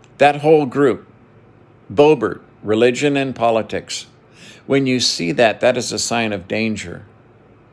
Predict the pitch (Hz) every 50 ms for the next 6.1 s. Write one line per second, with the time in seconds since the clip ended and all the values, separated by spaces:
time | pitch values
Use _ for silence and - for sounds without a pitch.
0 | _ _ _ - 104 101 110 107 104 101 - 120 123 107 101 127 127 127 123 -
1 | 120 110 101 113 123 107 - - - - 135 139 143 151 143 135 143 147 151 151
2 | 156 135 127 120 101 87 92 98 110 113 127 151 156 - - _ - _ _ _
3 | _ _ _ _ _ _ _ _ _ _ _ _ _ - - - _ _ - -
4 | 127 123 113 113 127 139 143 - - 151 143 120 - - 135 131 123 117 110 101
5 | 104 131 147 160 170 175 175 180 180 170 143 - - - 135 139 139 139 127 -
6 | -